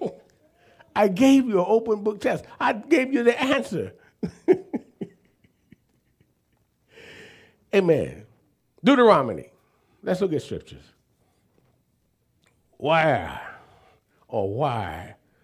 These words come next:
uh, or where does wealth come from? Where does it come from?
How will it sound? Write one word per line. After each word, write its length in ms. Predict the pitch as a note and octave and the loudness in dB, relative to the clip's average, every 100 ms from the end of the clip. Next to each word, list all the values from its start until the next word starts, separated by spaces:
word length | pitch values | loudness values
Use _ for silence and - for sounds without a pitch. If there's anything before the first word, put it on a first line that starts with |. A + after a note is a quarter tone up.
| _ _ _ _ - | _ _ _ _ -14
uh, 500 | F#2+ F2+ E2 E2 E2+ - _ _ _ _ _ _ - | -10 -10 -10 -14 -18 -20 _ _ _ _ _ _ -2
or 120 | A#2+ | 0
where 200 | F3 F3 | 2 2
does 220 | C#3+ A#2 | 0 -2
wealth 340 | G#2+ C#3+ A2 - | -2 -2 -2 -8
come 220 | B2+ G2 | -8 -8
from? 240 | - D#2 - _ _ _ _ _ _ | -12 -20 -20 _ _ _ _ _ _
Where 300 | A#2+ E3+ D#3+ | -10 -6 -6
does 260 | C#3 A#2 A2 | -6 -8 -10
it 120 | G#2+ | -12
come 240 | G#2+ F2 | -14 -14
from? 180 | D#2 E2 | -18 -20